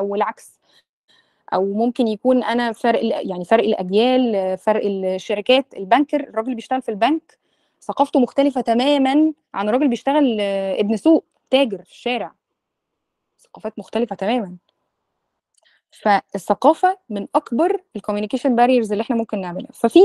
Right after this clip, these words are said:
قصة كده بتقول إن في مدير، المدير ده، آه، مدير في شركة أمريكانية، بيكلم واحدة من أسبانيا، عملوا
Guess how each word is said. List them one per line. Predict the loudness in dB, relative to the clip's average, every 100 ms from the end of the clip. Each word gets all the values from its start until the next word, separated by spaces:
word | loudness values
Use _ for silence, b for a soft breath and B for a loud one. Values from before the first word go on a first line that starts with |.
| 6
قصة | 2 2 0
كده | 2 0
بتقول | 0 0 0
إن | 0 -2
في | -2 0
مدير، | 0 -2 -6 -6 _ _ _ _ -8
المدير | -4 0 0 0
ده، | 0 -2 -4 _ -6
آه، | -2 -2 -2 -4 -6 -8 -10 -4
مدير | 0 0 -2
في | -2
شركة | -2 0 0 0
أمريكانية، | 0 -2 -6 -6 -8 -10 _ _ _ _ _ _ _ _ _ _ _ _ _ _
بيكلم | -4 -2 2 4 4
واحدة | 2 2 2
من | 2
أسبانيا، | 0 -2 -2 0 -2 -4 _ _ _ -4
عملوا | 0 0 -2 -4